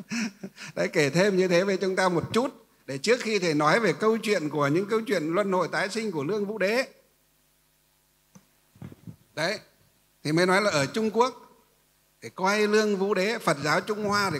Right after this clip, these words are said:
coi Lương Vũ Đế là một vị vua rất hiền tài, nhân hậu, đức độ và yêu mến Phật Pháp. Và coi Lương Vũ Đế như là một vị Bồ Tát.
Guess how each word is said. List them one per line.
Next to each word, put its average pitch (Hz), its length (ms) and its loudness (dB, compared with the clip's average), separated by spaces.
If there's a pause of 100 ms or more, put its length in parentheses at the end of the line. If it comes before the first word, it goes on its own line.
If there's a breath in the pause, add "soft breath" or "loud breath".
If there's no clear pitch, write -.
coi 196 220 4
Lương 208 240 0
Vũ 190 120 -4
Đế 190 180 -2
là 233 80 -2
một 139 200 -4
vị 147 140 -6
vua 185 220 -4
rất 247 160 0 (160)
hiền 143 520 0
tài, 135 340 0
nhân 175 380 -2
hậu, 147 280 -4
đức 220 280 -8
độ 147 280 -4
và 120 320 -6 (400 soft breath)
yêu 165 160 -4
mến 156 220 -6
Phật 110 160 -10
Pháp. 196 280 -2 (520 soft breath)
Và 123 140 -6
coi 196 320 2
Lương 214 280 2
Vũ 202 180 -2
Đế 202 260 2
như 226 400 0
là 190 140 4
một 139 220 -2
vị 151 140 -4
Bồ 123 180 -6
Tát. 175 280 -6